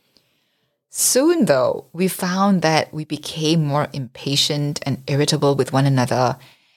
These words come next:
And thankfully, one day, after having to rush from a heated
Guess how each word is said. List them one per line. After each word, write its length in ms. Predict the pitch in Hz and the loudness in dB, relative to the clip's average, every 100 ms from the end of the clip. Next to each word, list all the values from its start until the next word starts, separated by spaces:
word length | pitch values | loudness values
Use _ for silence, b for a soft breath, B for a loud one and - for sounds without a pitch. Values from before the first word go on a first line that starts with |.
| b | b
And 180 | 160 143 | -4 -4
thankfully, 600 | 165 170 196 170 151 143 | 0 0 2 0 0 0
one 320 | 131 143 170 | 0 2 2
day, 360 | 165 131 120 151 _ _ _ _ _ | 2 2 -2 -6 _ _ _ _ _
after 240 | 160 170 175 | -4 0 0
having 380 | 165 160 165 | 2 0 0
to 180 | 160 151 | -2 -6
rush 360 | 127 139 147 - | 0 2 2 -2
from 200 | 135 131 | -4 -4
a 80 | 131 | -6
heated 380 | - 170 214 | -4 -2 -2